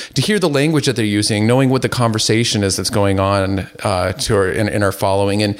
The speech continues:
that stuff's gold, not only for f-, fashioning what the product's going to be, but then also when it comes time to sell it, if we're able to use that same language in the way that we explain it to them, they go, "Wow, it's like they know me."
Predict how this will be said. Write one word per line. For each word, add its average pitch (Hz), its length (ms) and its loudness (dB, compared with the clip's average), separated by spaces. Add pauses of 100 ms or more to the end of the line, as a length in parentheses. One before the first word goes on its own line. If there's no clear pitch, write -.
(220)
that 147 100 0
stuff's - 220 0
gold, 143 340 0
not 123 160 2
only 139 140 2
for 120 160 0
f-, - 340 -6 (360)
fashioning 131 840 0
what 107 120 0
the 107 80 -4
product's 107 420 0
going 107 220 0
to 104 60 0
be, 120 180 2
but 110 140 -2
then 101 100 0
also 107 240 0
when 98 80 0
it 95 80 -4
comes 101 220 -2
time 101 240 -2
to 95 60 0
sell 113 460 2
it, 95 280 0 (400)
if 113 120 -2
we're 117 120 0
able 110 200 0
to 104 200 -4
use 110 280 2
that 107 160 0
same 107 340 0
language 107 600 0
in 101 80 0
the 98 80 -2
way 98 180 2
that 98 160 0
we 98 120 0
explain 107 420 -2
it 110 100 -2
to - 140 -4
them, 98 80 -2
they 95 100 -4
go, 90 160 -2
"Wow, 104 340 -2
it's 95 140 -2
like 101 180 -2
they 117 120 0
know 147 180 2
me." 104 280 -2